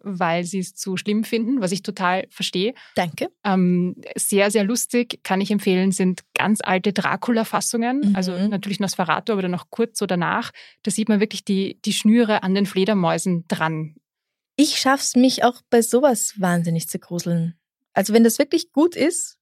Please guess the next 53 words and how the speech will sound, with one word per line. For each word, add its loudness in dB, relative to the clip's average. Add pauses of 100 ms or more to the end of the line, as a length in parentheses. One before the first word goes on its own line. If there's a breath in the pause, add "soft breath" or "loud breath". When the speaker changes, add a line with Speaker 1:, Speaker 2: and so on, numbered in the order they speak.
(100)
Speaker 2:
dann 2
kann 2
ich 2
Speaker 1:
Aber -2
Speaker 2:
da 0
Speaker 1:
du 2
siehst 2
Speaker 2:
voll 0
Speaker 1:
die 0
Speaker 2:
rein- -2
Speaker 1:
Schnüre, 2
du -2
Speaker 2:
Ja, 0
Speaker 1:
siehst -2
Speaker 2:
das 2
Speaker 1:
die 2
so -2
Speaker 2:
ist -4
Speaker 1:
flattern 0
Speaker 2:
egal. -2
Speaker 1:
an -2
den 0
Speaker 2:
Die -2
Speaker 1:
Schnüren. -4
Speaker 2:
haben 0
die 2
Leute 2
auch 2 (100)
in 2
den 2
dreißigern 0
schon -2
gesehen 0
und 2
sich -4
trotzdem -4
Speaker 1:
<laughs> -
Speaker 2:
gegruselt -4 (100)
in 2
den 0
Knie. -2 (240 loud breath)
Speaker 1:
Okay, -4
wir 4
werden -2
keinen -2
Horrorfilm -4
gemeinsam -4
anschauen, -8
das, -14
das -18
sehe -8
ich -12
schon. -10